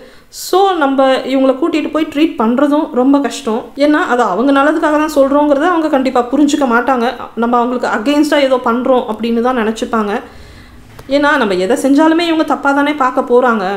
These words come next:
So, இவங்களை டாக்டர் கிட்ட கூட்டிட்டு போனா சரி பண்ணிட முடியுமா அப்படிங்கிற அந்த ஆசையெல்லாம் தள்ளி வச்சுட்டு இவங்க கிட்ட இருந்து தள்ளி இருக்கிறது தான் நமக்கு சேஃப். Take care, stay safe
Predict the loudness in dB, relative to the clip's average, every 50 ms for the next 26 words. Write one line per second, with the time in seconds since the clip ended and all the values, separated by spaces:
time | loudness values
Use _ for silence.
0 | -8 -10 -8 -4 0 2 2 4 4 4 2 2 0 0 0 0 0 0 0 -2
1 | -2 0 0 -2 0 0 -2 -2 0 0 0 0 0 0 -2 -4 -2 -2 -4 -2
2 | -2 0 0 0 0 0 -2 -2 -2 0 0 0 0 0 0 -2 -4 -8 -6 -4
3 | -4 -2 -2 0 0 0 2 0 0 0 -2 -2 0 0 0 -2 -2 -2 -2 0
4 | -2 -2 -2 -4 -2 -2 0 0 -2 -4 -6 -12 -20 -20 -20 _ -20 -20 -18 -10
5 | -6 -4 -2 -2 -2 -2 0 0 0 0 0 0 -2 -2 0 0 2 2 2 2
6 | 2 2 2 0 0 0 2 2 0 0 0 -4 -4 -4 -4 -4 -2 -2 -4 -4
7 | -2 0 -2 -2 -2 -6 -12 -20 -20 _ _ -20 -20 _ _ _ _ _ -20 -20
8 | -20 _ _ -2 -2 -2 0 0 0 0 0 0 -2 -4 -10 -16 -12 -6 -4 -4
9 | -4 -2 -2 -2 -2 -2 -2 -4